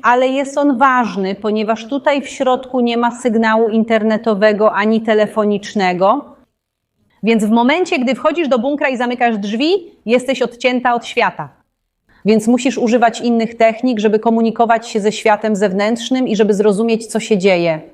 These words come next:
I właśnie dlatego tutaj jest radio. I tak, kiedy włącza się syrena, wszyscy sąsiedzi wchodzą, zamykają drzwi i naprawdę robimy ciszę,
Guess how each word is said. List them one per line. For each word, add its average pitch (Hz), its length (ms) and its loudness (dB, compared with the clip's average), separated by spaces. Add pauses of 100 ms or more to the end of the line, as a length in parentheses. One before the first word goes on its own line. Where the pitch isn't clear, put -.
(760)
I 254 60 -2
właśnie 311 260 0
dlatego 294 360 0
tutaj 311 260 -2
jest 277 200 -4
radio. 240 720 0 (800)
I 262 140 0
tak, 285 240 0 (120)
kiedy 240 280 2
włącza 254 480 0
się 262 180 -6
syrena, 254 760 0
wszyscy 240 440 0
sąsiedzi 262 580 -2
wchodzą, 247 440 0
zamykają 220 560 0
drzwi 196 460 -2
i 220 40 2
naprawdę 220 480 0
robimy 220 360 0
ciszę, 240 460 0